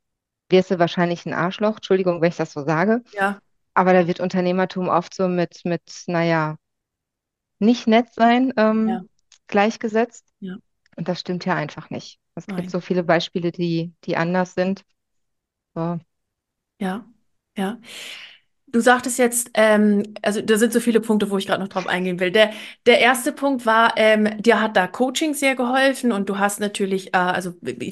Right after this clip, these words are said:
Speaker 2: wie gesagt, wir gehen gleich noch mal drauf ein. Wir haben da auch zusammengearbeitet an der Stelle. Magst du noch mal rein und, oder vielleicht so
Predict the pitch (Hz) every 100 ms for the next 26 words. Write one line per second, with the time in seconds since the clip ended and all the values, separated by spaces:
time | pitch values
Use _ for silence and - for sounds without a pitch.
0 | - 196 180 170 208 220 220 208 240 233
1 | 220 214 208 214 202 214 214 202 208 202
2 | - 240 240 233 226 226 - 214 226 226
3 | - 208 208 220 202 208 208 - - -
4 | - - 208 214 277 - 302 285 285 247
5 | 233 233 - - - 190 190 247 269 220
6 | 220 214 - 208 208 208 214 214 180